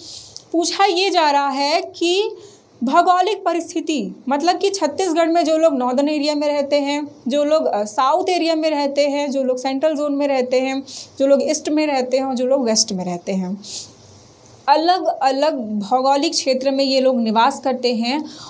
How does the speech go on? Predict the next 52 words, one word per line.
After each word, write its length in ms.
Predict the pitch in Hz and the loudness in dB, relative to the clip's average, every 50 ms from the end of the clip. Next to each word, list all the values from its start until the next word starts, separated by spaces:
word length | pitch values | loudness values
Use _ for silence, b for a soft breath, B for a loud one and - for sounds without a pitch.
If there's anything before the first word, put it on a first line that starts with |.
| B B B | B B B
और 180 | - 302 339 392 | 2 4 6 6
इस 140 | 415 330 294 | 4 2 0
भौगोलिक 460 | 277 294 311 311 302 302 311 370 370 | 0 0 2 2 2 0 0 0 -2
क्षेत्र 360 | - - 339 330 - 330 339 | -2 -2 -4 -4 -4 -2 -4
में 180 | 339 370 359 269 | -4 -2 -2 -2
जो 200 | 247 285 302 294 | -2 -2 -2 0
भी 180 | 277 349 392 | 0 0 0
availability 760 | - - 294 285 269 320 320 349 320 330 330 349 330 359 370 | 2 2 0 0 2 2 0 0 2 2 2 2 2 2 2
है, 340 | 359 311 262 214 185 175 - - - - - _ _ _ B B B B B - | 2 2 0 -2 -4 -6 -8 -12 -20 -20 -20 _ _ _ B B B B B -2
जो 140 | 247 330 339 | 2 2 4
भी 140 | 403 415 370 | 4 2 0
साधन 520 | - 330 277 269 269 262 294 339 370 370 | 2 2 4 4 4 2 2 -2 -2 -2
है 140 | 381 370 359 | -2 -2 -2
इनके 240 | 339 311 294 311 311 | -2 -2 -2 -2 -4
पास, 520 | 311 - 254 240 247 277 339 349 - - B B B B B B B B - - | -2 0 0 2 2 2 2 0 -2 -6 B B B B B B B B -8 -2
उससे 260 | 339 349 - - 403 392 | -2 -2 0 2 2 2
ये 120 | 392 403 | 2 0
कैसे 380 | 392 392 370 359 349 359 403 403 | 0 2 0 2 2 2 0 0
प्रभावित 540 | 392 370 311 311 320 330 339 359 349 349 | 0 0 0 0 0 0 0 -2 -4 -2
हो 120 | 339 330 330 | -2 0 2
रहे 140 | 320 330 330 | 2 2 0
हैं, 140 | 349 330 | 0 -2
कैसे 360 | 320 339 311 302 311 - 370 370 | 0 0 0 0 0 -2 -2 -2
इनका 220 | 359 339 349 339 | -2 0 0 0
जीवन 300 | 277 302 311 302 311 311 | 0 0 0 0 0 -2
इससे 180 | 311 294 330 302 | -2 -2 -4 -2
प्रभावित 500 | 311 277 247 262 262 262 294 285 285 302 | 0 0 0 0 0 0 -2 -2 -2 0
हो 120 | 285 277 | 4 4
रहा 140 | 277 277 285 | 6 6 4
है, 280 | 277 269 285 285 294 | 2 0 0 0 2
अ, 220 | 294 247 196 214 214 | 2 2 2 2 0
धार्मिक 480 | 214 240 262 269 277 269 285 302 302 | 0 2 2 2 2 2 0 -2 -2
रूप 180 | 285 294 285 285 | -2 -4 -4 -4
से, 200 | - 285 277 277 | -2 0 0 0
सांस्कृतिक 560 | 277 277 262 262 247 254 277 285 311 294 - | 0 -2 -2 -2 -2 -4 -4 -2 -2 -2 -2
रूप 160 | 277 277 254 | -2 -4 -2
से, 300 | 247 - - 285 277 285 294 285 B B B B B B B - | -4 -2 0 0 0 0 0 -6 B B B B B B B -4
अ, 40 | 220 | -2
आर्थिक 540 | 220 220 - 269 285 320 285 320 381 - 311 | 0 2 2 4 2 2 2 0 -2 0 0
रूप 140 | 339 330 | -2 -4
से 120 | - - 349 | -2 -4 -2
कैसे 260 | - 320 311 320 320 | 0 0 0 0 -2
प्रभावित 520 | 285 302 254 254 262 269 285 294 294 - | -2 -2 -2 0 0 0 0 -2 -4 -2
हो 120 | 294 285 277 | -2 -2 0
रहा 160 | 277 277 285 | 2 2 0
है। 220 | 285 285 294 311 | 0 0 -2 -2
तो 140 | 320 311 349 | -2 -2 -2
आपको 320 | - 311 302 294 - 392 381 | 0 0 -2 -2 -2 -2 -2
ये 340 | 330 285 285 294 349 381 | 0 2 2 2 2 2
बताना 380 | 349 381 370 349 339 330 320 302 | 2 0 0 -2 0 0 0 0
है 100 | 294 269 | 0 0
इसमें 400 | 247 247 - 240 220 196 175 | 0 -2 -2 -2 -4 -4 -6